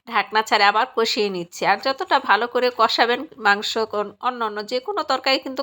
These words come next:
কষানোর উপরেই কিন্তু স্বাদটা নির্ভর করে। মাংস থেকে যে এক্সট্রা পানি বের হয়েছিল তা সম্পূর্ণ শুকিয়ে গেছে। এবার আমি এখানে পরিমাণ মতো পানি দিব। পানি দেওয়ার পর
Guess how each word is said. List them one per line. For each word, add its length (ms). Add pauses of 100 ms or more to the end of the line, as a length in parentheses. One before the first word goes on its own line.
কষানোর 460
উপরেই 340
কিন্তু 200 (120)
স্বাদটা 340
নির্ভর 440 (120)
করে। 200 (1600)
মাংস 260 (120)
থেকে 220
যে 140
এক্সট্রা 220 (100)
পানি 160 (100)
বের 200
হয়েছিল 340 (160)
তা 60 (140)
সম্পূর্ণ 360 (160)
শুকিয়ে 420
গেছে। 240 (120)
এবার 240
আমি 160
এখানে 220 (120)
পরিমাণ 320 (120)
মতো 180 (120)
পানি 220
দিব। 160 (180)
পানি 180 (100)
দেওয়ার 300
পর 100